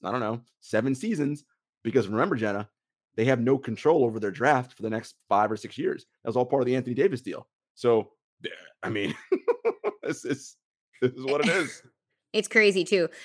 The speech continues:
Speaker 2: Uh, eh, definitely check that, uh, interview out.
Speaker 1: Yes, read
Speaker 2: She,
Speaker 1: that.
Speaker 2: she said something like, uh, we, something along the lines of, I'm paraphrasing, but, you know, "We went out and spent all this money," or whatever.
Speaker 1: And we're
Speaker 2: You
Speaker 1: keeping the
Speaker 2: could
Speaker 1: luxury
Speaker 2: tell
Speaker 1: tax,
Speaker 2: she was
Speaker 1: and we,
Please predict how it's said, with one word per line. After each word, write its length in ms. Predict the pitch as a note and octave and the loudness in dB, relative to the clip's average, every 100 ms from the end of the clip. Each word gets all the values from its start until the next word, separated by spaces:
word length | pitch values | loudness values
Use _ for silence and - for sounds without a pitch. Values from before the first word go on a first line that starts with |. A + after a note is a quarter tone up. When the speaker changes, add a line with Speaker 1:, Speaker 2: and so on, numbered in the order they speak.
| - | 0
Speaker 2:
Uh, 280 | F#3 G3 F#3 - | 4 6 4 2
eh, 220 | F#3 - F#3+ | -6 -6 -4
definitely 500 | A#3+ A#3+ D#4+ C#4+ G#3 | 0 0 0 -2 -2
check 260 | B3 A#3 - | 0 0 0
that, 340 | F#3+ E3+ - _ _ - | -2 -2 -6 _ _ -4
uh, 280 | F#3+ E3 D3+ | -2 -2 -4
interview 400 | F#3+ F#3+ F#3 F3+ | -6 -4 -2 0
out. 140 | F3 | 0
Speaker 1:
Yes, 180 | D#3+ - F#3+ | -2 -6 -4
read 180 | F#3+ | -4
Speaker 2:
She, 60 | F3 | -2
Speaker 1:
that. 100 | D#3 | -4
Speaker 2:
she 60 | G#3 | -6
said 320 | - A3+ - | -6 -8 -8
something 640 | - G#3 G#3 G3+ D#3+ D#3 D#3+ | -6 -6 -4 -6 -6 -10 -10
like, 380 | E3+ E3 E3 - | -6 -6 -8 -10
uh, 200 | E3+ D3+ C3+ C#3 _ _ | -10 -10 -12 -16 _ _
we, 260 | F#3+ G3+ - _ | -6 -6 -8 _
something 380 | - E4 F#4+ A4+ | -6 -4 -2 -2
along 220 | F4+ D4+ | 2 0
the 60 | C4+ | 0
lines 240 | A#3+ A#3 | -2 -2
of, 120 | G#3 F#3 | -4 -6
I'm 140 | G3+ | -8
paraphrasing, 680 | G#3 A3 F#3 F#3 F3 E3+ E3+ | -2 0 0 -2 -6 -8 -8
but, 200 | F#3+ F3 - - - _ | -4 -6 -8 -20 -20 _
you 160 | G#3 G3+ | -6 -6
know, 120 | E3+ | -4
"We 160 | F3 G3+ | -6 -4
went 160 | A3+ | -2
out 140 | G#3+ G#3 | 0 -2
and 100 | G3 | -6
spent 240 | - G#3 | -4 -2
all 180 | G3+ G3+ | 0 0
this 240 | G3 F#3+ | -4 -6
money," 400 | A3+ A#3+ A#3+ A#3 | -2 0 0 -2
or 140 | A3+ G#3+ | -4 -2
whatever. 480 | A3 A3 G#3+ A3+ G#3 | 0 -2 -2 -2 0
Speaker 1:
And 100 | A2+ | 0
we're 80 | G#2+ | 0
Speaker 2:
You 60 | |
Speaker 1:
keeping 160 | B2 B2+ | 0 2
the 60 | |
Speaker 2:
could 60 | B2+ | 4
Speaker 1:
luxury 280 | E3+ B2 A2+ | 4 4 0
Speaker 2:
tell 80 | G#2+ | 2
Speaker 1:
tax, 240 | A2 - | 0 -2
Speaker 2:
she 60 | - | -6
was 160 | A2 | -4
Speaker 1:
and 100 | G#2 | -2
we, 280 | A2 A2+ - | -2 -2 -6